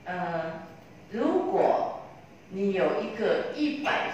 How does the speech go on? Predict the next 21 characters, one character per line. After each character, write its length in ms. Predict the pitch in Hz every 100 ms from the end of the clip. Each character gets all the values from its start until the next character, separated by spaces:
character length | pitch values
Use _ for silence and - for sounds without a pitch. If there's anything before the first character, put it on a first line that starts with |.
| -
分 260 | 226 226 226
的 200 | - -
学 220 | - -
生， 180 | - - 147 - - -
可 140 | - 190
是 460 | - 262 240 - - - - - - - - - - - - - - - - -
我 120 | -
们 120 | 185 -
说 200 | 269 -
保 480 | - - 233 -
底 80 | - - - - -
不 140 | 262 247
封 600 | 247 262 240 247 - -
顶， 400 | 190 - - - - - - - - - - - - - - - -
他 140 | 320
是 240 | - -
一 60 | 226
百 240 | - -
分， 260 | - 170 - - - - -
可 120 | 202
是 720 | 190 - 262 262 220 190 175